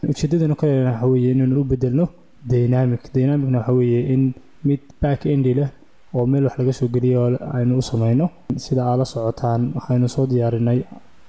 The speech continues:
oo hore u duubnay koorsooyin badan oo ku saabsanaa P H P,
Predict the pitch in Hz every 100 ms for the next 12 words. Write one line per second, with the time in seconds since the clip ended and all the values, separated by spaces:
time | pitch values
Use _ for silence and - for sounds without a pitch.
0 | - - - 120 113 131 131 131 139 131
1 | 120 131 - 127 117 135 131 120 120 123
2 | 117 110 - 127 113 - 123 131 160 -
3 | 123 143 131 127 -